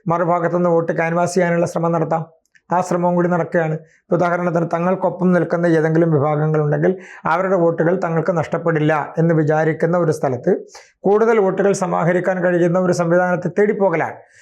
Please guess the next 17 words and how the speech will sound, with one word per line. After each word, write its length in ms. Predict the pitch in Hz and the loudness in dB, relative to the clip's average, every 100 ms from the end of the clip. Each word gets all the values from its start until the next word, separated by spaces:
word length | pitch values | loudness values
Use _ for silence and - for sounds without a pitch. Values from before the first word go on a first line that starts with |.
| - - | -10 -4
അപ്പൊ 160 | 208 247 240 | -2 0 0
തങ്ങൾ 260 | 202 240 | 0 2
ഇന്നലെ 320 | 226 208 233 240 | 0 2 2 2
വരെ 240 | 208 214 214 | 2 2 0
പറഞ്ഞതിനെയെല്ലാം, 880 | 175 180 196 190 196 175 156 175 196 | -2 0 2 2 2 2 2 0 0
ഇന്നലെ 260 | 175 202 202 | 2 2 2
വരെ 180 | 190 | 2
എതിർത്തതിനെയെല്ലാം 1000 | 175 165 165 180 175 180 165 170 208 226 | 2 0 0 -2 0 2 2 0 0 0
വിഴുങ്ങുക, 640 | 156 156 170 175 175 214 - - - | 0 2 2 2 0 -2 -6 -18 -4
അതിനെയെല്ലാം 800 | 160 180 196 180 190 202 214 196 | -2 0 2 2 2 4 2 2
മാറ്റിവെച്ചുകൊണ്ട് 720 | 165 156 196 180 180 175 165 | -2 0 0 2 2 2 2
അംഗീകരിക്കുക 920 | - 160 165 175 180 156 160 156 143 - | 0 0 2 2 2 2 2 0 0 -2
എന്നുള്ളൊരു 340 | 165 165 170 | 0 2 2
തലത്തിലേക്ക് 460 | 156 147 156 160 165 | 0 0 0 0 0
മാറുന്നു 420 | 156 147 147 139 - _ - | 0 0 0 -4 -6 _ -2
എന്നുള്ളതാണ്. 420 | 165 151 143 123 - - - - | 0 2 0 -2 -14 -20 -20 -12
ആ, 20 | - | -4